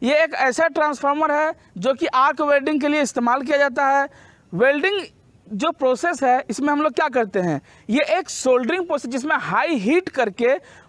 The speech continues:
पार्ट्स को मेल्ट करके और ज्वाइन करते हैं, फ्यूज करते हैं और उसको ठंडा कर देते हैं।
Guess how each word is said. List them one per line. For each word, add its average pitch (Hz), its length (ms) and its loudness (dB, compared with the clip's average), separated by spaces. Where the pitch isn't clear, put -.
पार्ट्स 277 320 0
को 349 140 0
मेल्ट 277 460 2
करके 262 360 0
और 320 220 2
ज्वाइन 240 480 0
करते 247 260 -2
हैं, 220 100 0
फ्यूज 311 320 -2
करते 214 280 -4
हैं 208 60 0
और 240 140 0
उसको 262 180 -8
ठंडा 320 260 -2
कर 247 160 0
देते 185 260 -2
हैं। 151 220 -2